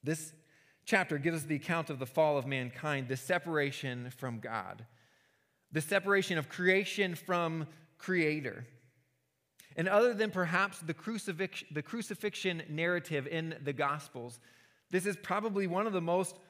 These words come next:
catastrophic and heartbreaking narratives that we find in Scripture. It takes an additional one thousand one hundred and eighty-six chapters to solve the problem that we see just by chapter three.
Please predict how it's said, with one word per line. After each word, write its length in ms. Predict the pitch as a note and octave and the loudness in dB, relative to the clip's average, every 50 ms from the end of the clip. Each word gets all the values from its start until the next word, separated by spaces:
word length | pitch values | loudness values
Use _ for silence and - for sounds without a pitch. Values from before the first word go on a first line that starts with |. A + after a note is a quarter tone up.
| - _ _ _ _ _ _ - | -20 _ _ _ _ _ _ -8
catastrophic 840 | - - G3+ G#3+ B3 B3+ - - - G#3 F#3+ F#3+ F3+ - F#3 - | -2 0 2 2 2 2 0 0 2 4 4 4 4 2 -2 -2
and 120 | F3 D#3 D3 | -2 -4 -4
heartbreaking 640 | C#3+ - G3+ A3 G#3 - - F3+ F3 - E3 D#3+ D#3+ | -2 0 0 0 0 0 0 -2 0 0 -4 -6 -4
narratives 400 | D#3+ E3+ F3 E3+ D#3 C#3 B2+ D3+ | -2 0 0 0 -2 -2 -2 -2
that 120 | C#3+ - | -4 -4
we 80 | D#3 D3 | -4 -6
find 320 | - - D#3+ D#3 D3 C#3+ | -4 -2 -2 0 -2 -2
in 100 | C3+ B2+ | -4 -8
Scripture. 460 | - - - D#3 C3 - - A2 - A2 - _ _ _ _ _ _ _ _ _ _ _ _ _ _ _ _ _ _ _ - - _ - - - | -8 -8 -8 -8 -10 -8 -10 -12 -12 -12 -18 _ _ _ _ _ _ _ _ _ _ _ _ _ _ _ _ _ _ _ -20 -20 _ -20 -14 -8
It 140 | - D#3+ - | -6 -2 0
takes 200 | G#3 G#3 G3+ - | 0 0 0 0
an 60 | G3+ | 0
additional 400 | F#3+ E3+ F#3+ G#3+ G3+ G3 F#3 E3 | 0 2 2 2 2 2 0 0
one 240 | D#3 F3+ A3+ B3 A3 | 2 2 0 0 0
thousand 500 | - G3+ F#3+ F#3 F3+ D#3 E3+ E3 D#3 D3 | 0 0 2 2 0 0 -2 -4 -4 -2
one 220 | E3 G3+ A#3 A#3 | 0 0 0 0
hundred 380 | F#3+ F3 F#3+ G3 F#3+ F#3+ F3+ D#3+ | 0 -2 -2 -2 0 0 0 -2
and 120 | D3+ D3 D3+ | -4 -4 0
eighty-six 680 | - A3 B3 C4 C4+ B3+ A3+ - - A#3 A3+ F3 - - - _ - | 0 0 0 0 -4 -6 -6 -6 -6 -6 -6 -6 -8 -16 -18 _ -14
chapters 840 | - - - G3 F#3+ F3+ - - D3 C3 B2 B2+ C#3+ E3 C3+ - - - - - _ _ _ _ _ _ _ _ _ _ _ _ _ _ _ _ _ _ _ - | -8 -2 0 0 0 0 -2 -4 -2 -2 0 0 0 0 -2 -4 -8 -18 -20 -20 _ _ _ _ _ _ _ _ _ _ _ _ _ _ _ _ _ _ _ -10
to 100 | - D#3+ | -8 -8
solve 420 | D3 - - G3+ G3 G#3+ A3+ A3+ G3+ | -6 -2 2 2 4 4 4 2 2
the 80 | G3 | -4
problem 380 | D#3+ - E3+ F3 F3 E3+ E3+ D#3+ | -4 0 2 2 2 2 0 -4
that 120 | D#3+ D#3 | -4 -2
we 120 | D3+ D3+ C#3+ | -4 -4 -6
see 240 | - - E3 D3+ | -4 -6 -6 -6
just 420 | C3 A2+ C#3 D#3 E3 D#3+ - - - | -6 -4 -4 -4 -4 -4 -8 -8 -6
by 120 | D3+ C#3 | -6 -6
chapter 520 | - - - A#2 A#2+ A#2 - - A#2 A2+ G#2+ | -6 -4 -4 -4 -4 -4 -6 -8 -8 -8 -8
three. 520 | A2 - - A2 G2+ G2 F#2+ F#2+ G2+ G#2 | -10 -12 -12 -10 -10 -10 -10 -12 -14 -16